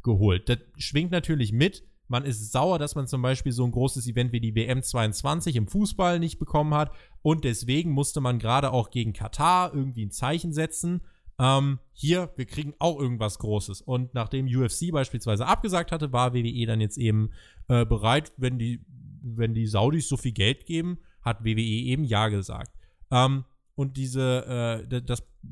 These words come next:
ist quasi alles insgesamt ein großes Programm, um die Bevölkerung zufriedenzustellen,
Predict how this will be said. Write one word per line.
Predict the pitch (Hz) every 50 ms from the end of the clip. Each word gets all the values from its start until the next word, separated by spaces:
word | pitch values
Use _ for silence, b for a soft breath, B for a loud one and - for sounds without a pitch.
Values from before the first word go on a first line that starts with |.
| 131 - -
ist | 151 139 - -
quasi | 151 147 147 127 135 -
alles | 131 156 170 151 -
insgesamt | 156 143 - 135 123 131 131 135 135
ein | 120
großes | 117 117 139 131 131 -
Programm, | - 123 113 - 120 127 123
um | 117
die | 110 104
Bevölkerung | 98 95 - 135 131 160 165 151 147 135 127 120 -
zufriedenzustellen, | - 104 - - 127 143 160 160 143 - 147 - - - 131 127 127 127